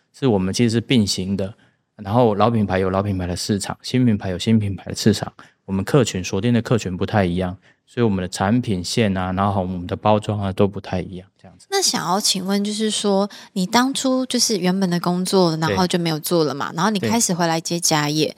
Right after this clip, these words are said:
Speaker 1: 对。对。
Speaker 2: 那等于就是你开始，就是应该这个就算是你自己开始创业，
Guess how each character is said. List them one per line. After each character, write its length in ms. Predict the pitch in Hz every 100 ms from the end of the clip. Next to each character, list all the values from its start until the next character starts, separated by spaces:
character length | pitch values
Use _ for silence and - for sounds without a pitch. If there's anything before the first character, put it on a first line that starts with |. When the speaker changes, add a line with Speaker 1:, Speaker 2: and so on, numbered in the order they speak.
| -
Speaker 1:
对。 120 | 110
对。 20 | 101
Speaker 2:
那 100 | 330
等 240 | 233 170
于 80 | 170
就 140 | 214
是 160 | 208 220
你 160 | 185
开 260 | 160 - 240
始， 220 | 240 190
就 220 | - 208
是 200 | 202 208
应 140 | 185 226
该 160 | 214
这 140 | 220 220
个 100 | 190
就 100 | 202
算 220 | 214 190
是 140 | 196
你 100 | 196
自 160 | - 180
己 100 | -
开 220 | - 170
始 100 | - -
创 260 | 190 131
业， 260 | 147 123